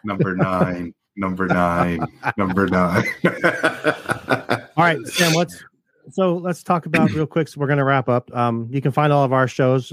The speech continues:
Speaker 2: You can check us out on the live stream coming out on Wednesday night. Uh, Marvel Tribe comes out on Sunday nights. Extra Magic Hour every other Friday. Force Friday will be there. What's happening on Disology this week?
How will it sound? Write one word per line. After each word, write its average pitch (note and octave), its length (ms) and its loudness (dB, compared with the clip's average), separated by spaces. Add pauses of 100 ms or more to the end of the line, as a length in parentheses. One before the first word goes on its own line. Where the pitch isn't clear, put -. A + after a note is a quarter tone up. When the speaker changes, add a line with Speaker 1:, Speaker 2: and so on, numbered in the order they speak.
Speaker 2:
You A#2+ 120 -8
can G2 60 -18
check B2 220 -6
us B2 120 -4
out A#2+ 160 2
on A#2 80 0
the A#2+ 100 0
live A#2 240 2
stream A#2+ 260 -4
coming B2 280 -4
out A#2+ 160 -2
on A#2 140 -2
Wednesday A2 280 -4
night. D3 480 2
Uh, G#2+ 160 0
Marvel G#2 300 -2
Tribe A#2 320 0
comes G#2+ 180 -8
out G2+ 140 0
on F#2+ 100 -8
Sunday B2 280 0
nights. A#2+ 440 -4
Extra G#2 240 -10
Magic A2 300 -4
Hour A2 220 2
every G#2+ 200 2
other G2 140 -2
Friday. B2+ 500 2 (220)
Force A2+ 240 0
Friday A2 260 2
will G#2 140 0
be C3+ 160 2
there. D3+ 320 2 (420)
What's E3+ 160 -6
happening F#3 280 0
on D#3+ 160 2
Disology D3 480 0
this G#2 240 -6
week? F2+ 160 -12